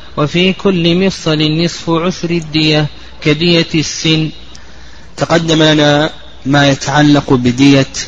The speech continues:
Speaker 2: النفس، وتقدم بيان قدر دية نفس المسلم الحر الذكر، وكذلك أيضًا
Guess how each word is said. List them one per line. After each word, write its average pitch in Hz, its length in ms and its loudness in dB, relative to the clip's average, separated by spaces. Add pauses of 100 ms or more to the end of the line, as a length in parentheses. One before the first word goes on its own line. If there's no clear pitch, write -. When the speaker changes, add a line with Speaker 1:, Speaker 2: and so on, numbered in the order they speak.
(400)
Speaker 2:
النفس، 131 580 4 (1040)
وتقدم 143 760 2 (2500)
بيان 135 720 4 (540)
قدر 127 540 2 (240)
دية 117 460 0 (1300)
نفس - 540 0 (420)
المسلم 135 840 2 (160)
الحر 127 520 0 (180)
الذكر، 120 520 -4 (1080)
وكذلك 127 580 2
أيضًا 127 500 2